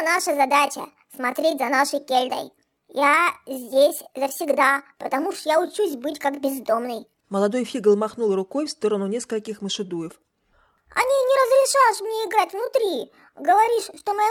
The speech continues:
Speaker 1: музыка похожа на паука, что хочет пукнуть ушами, хозяйка».
Speaker 2: «А что будет, если я попрошу, э, захочу, м, пожелаю? Короче, что будет, если я скажу, что не хочу, чтобы меня охраняли?»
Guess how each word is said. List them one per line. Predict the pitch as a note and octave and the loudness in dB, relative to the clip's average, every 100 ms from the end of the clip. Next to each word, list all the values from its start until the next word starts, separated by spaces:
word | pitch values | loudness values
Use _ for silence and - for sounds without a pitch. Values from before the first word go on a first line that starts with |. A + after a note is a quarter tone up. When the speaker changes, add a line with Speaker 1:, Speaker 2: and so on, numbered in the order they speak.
| A#4+ | 0
Speaker 1:
музыка | B4 D4+ C#4 | -2 -2 -4
похожа | C#4+ D#4 A4 G#4+ F4 | -2 -2 -2 -6 -6
на | |
паука, | F4+ G#4+ A4 - D4+ - | -2 -2 -2 0 0 -2
что | - E4 | -4 -6
хочет | F4 E4+ E4+ - | -6 -10 -12 -6
пукнуть | F#4 D#4+ D4 | -8 -4 -4
ушами, | F4+ E4+ E4+ D4 C4+ B3 - - | -4 -6 -4 -4 -4 -10 -18 -4
хозяйка». | C#4+ C4+ C4+ B3 A3+ - A2 _ _ _ _ _ _ _ _ _ - | -2 -2 -4 -6 -8 -12 -16 _ _ _ _ _ _ _ _ _ -6
Speaker 2:
«А | A3 A3+ | -4 -2
что | A#3+ - G4+ | -4 -2 -2
будет, | F#4 F4 D4+ | 2 0 0
если | D#4 D4+ | -6 -2
я | D4 D4 | 0 2
попрошу, | C#4+ D4 D4 D4 F#4 F4 D4+ | 0 2 0 0 -4 -4 -4
э, | - C#4+ C#4 C#4 - - | -4 -4 -4 -8 -18 -12
захочу, | G3 A3+ C#4+ D4 E4 - F#4 F4 A#3+ _ - | -8 -2 -2 -2 -4 -2 -4 -4 -16 _ -16
м, | B3+ B3+ B3+ A#3 | -14 -14 -16 -12
пожелаю? | - C4+ D#4+ F#4 F4+ E4+ D#4+ _ _ _ _ | -8 -4 0 2 2 -2 -8 _ _ _ _
Короче, | C#4 D#4+ - A#3+ | 2 2 0 -6
что | - A#3 | -4 -4
будет, | A3+ F4+ B3+ | 0 0 0
если | G#3+ G#3 | -4 0
я | A3 A3+ | -2 -2
скажу, | - G#3+ C4 C#4+ | -4 -4 -2 -4
что | G4 | -2
не | A4+ | -2
хочу, | A#4+ A#4 - G3 | 0 -2 -2 -6
чтобы | - F#3+ G#3 | -6 -2 0
меня | A3+ A#3+ | 0 -2
охраняли?» | F3 - D4 E4 A#3 G3+ | -4 -2 -4 -2 -4 -6